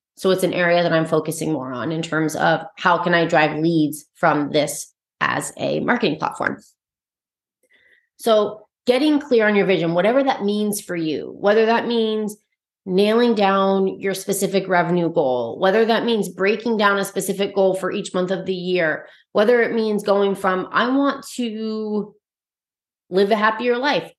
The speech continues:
get more clear. What does that mean? So step one is getting clear on the vision, 'cause you can only hold a vision if you really can see what it is.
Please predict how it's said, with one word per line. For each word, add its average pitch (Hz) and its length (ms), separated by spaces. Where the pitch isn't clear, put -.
get 233 340
more 208 480
clear. 175 440
What 175 240
does 185 200
that 165 220
mean? - 360
So 214 160
step 208 300
one 202 300
is 190 240
getting 220 280
clear 220 240
on 190 80
the 185 100
vision, 170 280
'cause 165 140
you 180 80
can 185 120
only 226 200
hold 233 300
a 233 60
vision 226 360
if 180 140
you 185 200
really 208 380
can 202 180
see 196 260
what 165 180
it 147 100
is. - 360